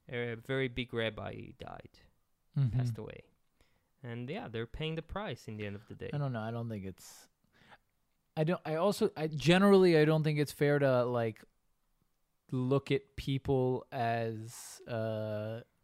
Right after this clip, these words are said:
Speaker 2: kind of perpetrators in this whole scheme, 'cause,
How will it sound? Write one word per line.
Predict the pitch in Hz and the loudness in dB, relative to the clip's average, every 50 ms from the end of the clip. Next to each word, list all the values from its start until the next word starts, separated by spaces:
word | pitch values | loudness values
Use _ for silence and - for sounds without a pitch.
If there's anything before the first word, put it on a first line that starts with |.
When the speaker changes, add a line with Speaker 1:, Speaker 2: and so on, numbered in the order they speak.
| _ _ _ | _ _ _
Speaker 2:
kind | - - 131 113 110 107 | -8 -6 -4 -4 -4 -4
of | 104 104 - _ - | -8 -10 -12 _ -8
perpetrators | - - 147 135 - 143 - - - 160 151 151 147 156 151 147 135 | -4 -2 -2 -2 -2 -4 -4 -2 0 0 0 0 0 0 -2 -2 -2
in | 147 147 147 | -4 -2 -2
this | 143 135 - | -4 -4 -4
whole | - 147 139 135 | -2 -4 -4 -4
scheme, | - - - 147 147 156 160 156 143 _ _ _ | -6 -6 -6 -4 -4 -4 -4 -6 -8 _ _ _
'cause, | _ - 110 101 98 113 - - | _ -12 -10 -10 -10 -12 -14 -14